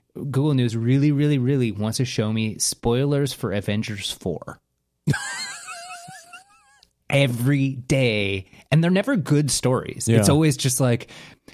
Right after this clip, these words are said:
Speaker 1: Jeremy Renner seen outside this shooting location, spy photos of Jeremy Renner, uh, doing something. <laughs> Like, okay.
Speaker 2: Wow.
Speaker 1: Concept art for Black Panther reveals potential costume for Avengers four.
Speaker 2: Yeah.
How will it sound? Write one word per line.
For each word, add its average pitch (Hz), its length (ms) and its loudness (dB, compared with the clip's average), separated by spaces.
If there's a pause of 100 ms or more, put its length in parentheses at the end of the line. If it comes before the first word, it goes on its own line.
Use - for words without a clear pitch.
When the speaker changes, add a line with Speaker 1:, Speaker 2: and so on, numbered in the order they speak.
(100)
Speaker 1:
Jeremy 180 340 4
Renner 131 560 4 (160)
seen 156 800 4
outside 147 540 4
this 127 140 4
shooting 180 380 4
location, 107 680 0 (320)
spy - 440 2
photos 131 420 4
of 123 80 0
Jeremy 165 340 4
Renner, 117 640 0 (160)
uh, - 340 -8 (200)
doing 139 260 4
something. 110 540 0 (280)
<laughs> - 360 -4
Like, 127 420 0 (500)
okay. 117 680 0 (500)
Speaker 2:
Wow. 110 260 4
Speaker 1:
Concept 135 420 4
art 147 260 4
for 135 120 4
Black 165 300 2
Panther 147 640 2
reveals 147 640 2
potential 165 480 2
costume 156 580 2
for 127 200 -2
Avengers 127 400 2
four. 139 420 -2
Speaker 2:
Yeah. 95 300 2